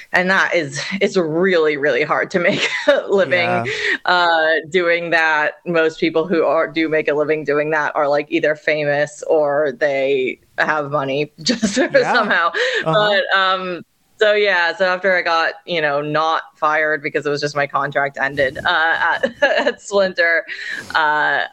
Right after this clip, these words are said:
Speaker 1: I was just sort of, like, looking online, like, what,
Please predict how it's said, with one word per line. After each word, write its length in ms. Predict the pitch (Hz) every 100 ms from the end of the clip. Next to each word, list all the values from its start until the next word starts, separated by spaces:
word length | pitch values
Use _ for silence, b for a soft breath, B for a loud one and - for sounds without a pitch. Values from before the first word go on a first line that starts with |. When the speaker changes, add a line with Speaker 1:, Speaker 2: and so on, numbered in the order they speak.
| -
Speaker 1:
I 300 | 156 160 160
was 140 | 156
just 160 | 156 185
sort 140 | 151
of, 60 | 127
like, 300 | 143 123 -
looking 400 | 156 165 165 165
online, 640 | 151 143 139 135 147 147 143 -
like, 300 | 80 - -
what, 320 | 165 165 156